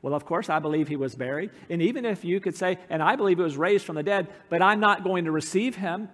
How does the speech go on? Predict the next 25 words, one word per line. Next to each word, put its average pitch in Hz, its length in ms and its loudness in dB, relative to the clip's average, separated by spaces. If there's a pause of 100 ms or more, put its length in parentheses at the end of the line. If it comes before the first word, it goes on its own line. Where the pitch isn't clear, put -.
as 160 180 0
my 156 240 4
Lord 170 680 2
and 156 160 -4
as 147 140 -4
my 139 140 -4
Savior," 165 560 -2 (440)
would 160 220 2
benefit 214 480 0
you 170 140 0
nothing. 208 360 0 (240)
This 208 360 6
is 269 120 -6
a 254 60 2
message 185 460 0
to 175 120 -2
which 180 340 -2
you 165 100 0
must 175 760 2 (260)
respond 175 920 0 (240)
if 180 200 2
you 180 100 2
would 170 140 4
be 156 120 4
saved. 202 560 -4